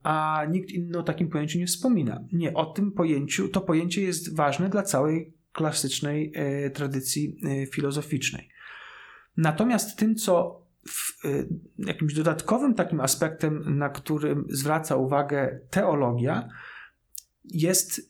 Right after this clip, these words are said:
e, i charakter tej duszy ludzkiej, tym razem w odniesieniu do Pana Boga. I tutaj Kościół, ze względu na to,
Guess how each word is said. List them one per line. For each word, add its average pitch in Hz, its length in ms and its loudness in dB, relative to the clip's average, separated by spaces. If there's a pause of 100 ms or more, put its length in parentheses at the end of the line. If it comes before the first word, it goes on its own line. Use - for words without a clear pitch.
e, 156 100 0
i - 420 -4 (100)
charakter 175 880 0
tej 175 320 2 (120)
duszy 139 520 2
ludzkiej, 147 480 0 (1300)
tym 185 200 0
razem 160 360 2
w - 120 -8 (120)
odniesieniu 190 680 2
do 180 120 0
Pana 180 280 2
Boga. 135 400 0 (1160)
I 156 180 0
tutaj 220 400 4
Kościół, - 420 0 (220)
ze 143 340 4
względu 180 600 2
na 160 220 0
to, - 380 -4